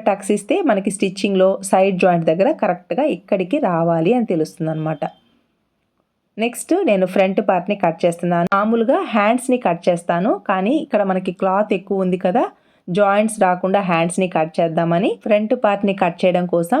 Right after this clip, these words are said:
బ్యాక్ పార్ట్‌ని వీలైనంత క్రాస్ ఉండేలా ప్లేస్ చేసుకొని ఈ కార్నర్‌లో ఒక హాఫ్ ఇంచ్ కానీ ముప్పావు ఇంచ్ వరకు లోతు తీసుకోవాలి. ఎందుకంటే పెద్ద సైజ్ బ్లౌజ్ ఫ్రంట్ పార్ట్‌లో బస్ట్ ఎక్కువ కాబట్టి లోతు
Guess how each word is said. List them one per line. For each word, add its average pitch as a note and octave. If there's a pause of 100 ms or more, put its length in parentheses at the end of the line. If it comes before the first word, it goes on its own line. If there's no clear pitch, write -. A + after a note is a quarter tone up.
(100)
బ్యాక్ F#3
పార్ట్‌ని F3
వీలైనంత F#3
క్రాస్ F#3
ఉండేలా E3+
ప్లేస్ D#3+
చేసుకొని F3+ (400)
ఈ G#3+
కార్నర్‌లో A#3
ఒక A3
హాఫ్ G3+
ఇంచ్ G#3+
కానీ A#3
ముప్పావు G3+
ఇంచ్ F#3
వరకు F3
లోతు F#3+
తీసుకోవాలి. D#3+
ఎందుకంటే G3 (460)
పెద్ద F#3+
సైజ్ B3
బ్లౌజ్ C#4+ (440)
ఫ్రంట్ A3+
పార్ట్‌లో A3+
బస్ట్ F#3+
ఎక్కువ G3+
కాబట్టి F3 (100)
లోతు B3